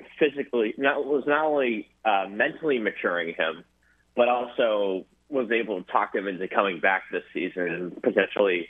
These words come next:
improving his N F L draft odds by doing that, and not, say, you know, just preparing for the draft and going to the combine and whatnot and,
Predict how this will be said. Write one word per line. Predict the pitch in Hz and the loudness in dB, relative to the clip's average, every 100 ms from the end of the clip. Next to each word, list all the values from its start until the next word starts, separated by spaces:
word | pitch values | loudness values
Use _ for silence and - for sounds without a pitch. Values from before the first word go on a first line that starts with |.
| _ | _
improving | 107 101 139 113 107 | -10 0 2 2 0
his | 98 | 0
N | 98 101 | 2 0
F | 90 | 2
L | 98 | 0
draft | 87 95 - | 2 0 0
odds | 98 87 - - | -2 -2 -2 -4
by | 98 | -2
doing | 101 95 92 | 0 -2 0
that, | 98 87 78 _ _ _ - | 0 0 -6 _ _ _ -8
and | 98 98 | -4 0
not, | 101 90 - - | 2 0 -4 -6
say, | 110 92 85 82 82 _ - | 0 0 -2 -8 -12 _ -6
you | 98 | -4
know, | 85 - | -4 -4
just | - - | -6 -4
preparing | - - 104 95 87 | -6 0 2 0 -4
for | - 82 | -6 -4
the | |
draft | - 85 85 - | 0 0 0 -4
and | - 80 - | -14 -12 -4
going | 90 90 | -4 -4
to | 92 | -6
the | |
combine | - 90 95 92 85 82 | -4 -2 0 0 -2 -4
and | 82 | -4
whatnot | 85 - 80 78 | -4 -4 -8 -8
and, | 85 | -10